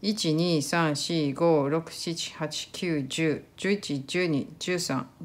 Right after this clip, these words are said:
十四。あの、もう一個だね。えーっと、これで十五でしょ？で、一、二、あ、ちょっと待って。これね、端っこのね、ここはしっかりちょっと、あの、きつめにしと-、きつめっていうか、なんつったらいいのかな。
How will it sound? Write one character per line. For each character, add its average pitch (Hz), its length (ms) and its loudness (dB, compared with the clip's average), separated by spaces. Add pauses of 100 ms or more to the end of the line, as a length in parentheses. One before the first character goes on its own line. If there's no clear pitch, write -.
十 185 240 2
四。 - 300 -4
あ 131 80 -2
の、 131 80 0
も 143 80 2
う - 20 2
一 151 80 -2
個 - 100 -6
だ 117 160 -12
ね。 - 160 -12 (440)
え 156 160 -6
ー 147 40 -6
っ - 40 -14 (100)
と、 139 120 -6
こ - 120 -6
れ 147 60 0
で 143 160 -4
十 139 260 -4
五 - 100 -12
で - 100 -10
し 208 100 -4
ょ？ 302 100 0 (720)
で、 254 120 6
一、 240 500 2
二、 160 360 2
あ、 - 120 -4 (240)
ち - 80 -12
ょ - 20 -18
っ - 40 -18
と - 80 -8
待 139 140 -12
っ - 0 -
て。 - 180 -14 (960)
こ - 100 0
れ 147 60 6
ね、 143 100 4
端 165 280 0
っ 208 60 -6 (100)
こ 220 100 6
の 202 160 8
ね、 156 300 4
こ - 100 -10
こ 180 120 -2
は 175 80 2
し - 200 -4
っ - 60 -20
か - 140 -2
り 131 80 -2
ち - 140 -8
ょ - 20 -16
っ - 40 -20
と、 - 240 -10 (720)
あ 135 160 -2
の、 131 500 -2
き - 100 -10
つ - 140 2
め 196 120 6
に 175 340 -2
し - 140 -10
と-、 - 220 -10
き - 100 -4
つ - 140 4
め 269 100 12
っ 262 40 6
て 254 140 0
い 254 40 10
う 240 40 4
か、 170 100 4
な 147 120 4
ん 147 40 2
つ - 100 -8
っ - 20 -20
た 135 80 -6
ら 127 60 -2
い - 20 -2
い 120 40 -4
の 123 40 -8
か 117 80 -8
な。 135 140 -12